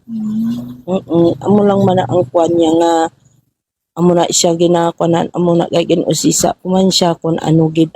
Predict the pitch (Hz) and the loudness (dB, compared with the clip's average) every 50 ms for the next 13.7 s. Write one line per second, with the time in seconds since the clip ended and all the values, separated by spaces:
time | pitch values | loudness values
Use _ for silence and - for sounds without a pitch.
0 | - 156 165 175 175 170 170 - - 165 156 - - - 156 160 160 151 147 156 | -4 -4 -2 0 0 0 -2 -4 -6 -6 -8 -8 -8 -10 -6 -4 -4 -4 -6 -8
1 | - _ - 240 233 220 - 208 214 - - 165 160 160 156 160 - _ _ _ | -14 _ -12 -12 -12 -12 -14 -18 -20 -16 -10 -6 -4 -4 -4 -4 -8 _ _ _
2 | - 269 262 - - 294 285 294 294 294 294 302 311 311 - - - 247 247 240 | -6 -6 -6 -4 -4 0 2 4 4 4 4 2 2 0 -2 -4 -2 0 0 0
3 | 254 - - 240 226 _ _ _ - 185 185 185 180 180 185 185 - _ _ _ | -2 -6 -8 -12 -16 _ _ _ -18 -14 -12 -10 -10 -12 -12 -14 -18 _ _ _
4 | _ _ _ _ _ - 233 247 - 247 - - 269 240 240 240 220 202 185 180 | _ _ _ _ _ -6 -6 -4 -4 -6 -6 -4 -2 0 0 0 0 -2 -4 -8
5 | 180 - - - - 175 - - _ _ _ _ _ _ _ _ - 254 247 262 | -10 -14 -18 -20 -20 -20 -20 -20 _ _ _ _ _ _ _ _ -2 0 2 4
6 | 262 254 247 233 233 226 214 202 - 208 - - - - 226 233 247 220 196 185 | 4 4 4 4 4 2 2 0 0 0 0 0 0 0 2 2 2 2 2 2
7 | 180 185 180 180 190 - 180 165 170 165 156 147 143 151 - _ _ 233 220 - | 2 2 0 0 0 -2 -2 -2 0 0 0 0 -2 -4 -8 _ _ -20 -20 -20
8 | _ _ _ _ _ - 240 240 254 - 247 233 - 226 226 214 220 214 208 202 | _ _ _ _ _ -12 -10 -8 -8 -6 -8 -8 -8 -8 -8 -8 -6 -8 -8 -10
9 | 208 _ 202 202 - 214 - - 202 190 190 190 190 196 - - - 226 254 262 | -14 _ -20 -18 -18 -18 -18 -18 -16 -14 -12 -12 -14 -14 -12 -6 -2 0 2 4
10 | 254 247 233 226 - - - 226 - - - 220 233 214 208 202 208 208 202 202 | 4 4 2 2 0 -2 -4 -6 -2 0 2 2 4 4 2 4 4 4 4 4
11 | 196 196 202 202 - - 208 185 190 196 190 - _ - 180 180 175 175 175 175 | 2 2 2 0 0 0 0 0 0 0 -2 -2 _ 0 2 2 4 4 2 2
12 | 175 175 170 170 170 165 165 165 165 165 160 156 160 - _ _ _ _ _ _ | 2 2 2 2 2 0 0 0 0 0 -2 -2 -4 -8 _ _ _ _ _ _
13 | _ _ _ _ _ _ _ _ _ 175 190 202 196 190 | _ _ _ _ _ _ _ _ _ 0 2 2 2 2